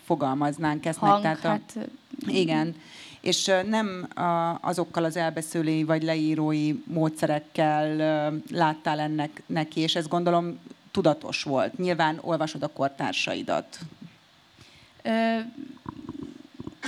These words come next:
Speaker 1: Nem?
Speaker 2: én nem, nem ültem f-, <laughs> nem, nem, gondolkoztam, hogy, hogy honnan közelítsem meg. Ö, igen, ezt jól látod, nem ültem fel erre a baromi trendi trauma vonatra. Tehát, hogy, ö, én erre nem akartam jegyet váltani, mert egyrészt engem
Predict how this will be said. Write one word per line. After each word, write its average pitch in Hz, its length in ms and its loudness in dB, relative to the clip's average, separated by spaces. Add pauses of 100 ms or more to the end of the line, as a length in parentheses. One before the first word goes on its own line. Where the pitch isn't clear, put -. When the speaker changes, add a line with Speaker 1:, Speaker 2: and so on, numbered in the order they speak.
(760)
Speaker 1:
Nem? 247 220 10
Speaker 2:
én 294 60 12
nem, - 80 12
nem 285 180 8
ültem 233 380 6
f-, - 120 -8 (340)
<laughs> - 220 -12
nem, 320 200 10
nem, 330 140 6 (140)
gondolkoztam, 277 640 4
hogy, 254 220 4
hogy 247 380 2
honnan 254 280 2
közelítsem 240 580 2
meg. 247 300 2
Ö, 240 200 2 (100)
igen, 220 380 2
ezt - 280 -6
jól 254 140 6
látod, 233 300 2
nem 247 200 0
ültem 202 340 0
fel 208 180 0
erre 196 320 4
a 196 100 2
baromi 190 300 0
trendi 190 320 -4
trauma 185 340 2
vonatra. 180 560 -2 (120)
Tehát, 202 200 0
hogy, 208 180 -2
ö, 208 140 2
én 208 240 0
erre 226 160 0
nem 240 140 2
akartam 202 420 -2
jegyet 190 280 0
váltani, 240 460 0
mert 202 360 -2
egyrészt 208 360 -2
engem 202 300 -2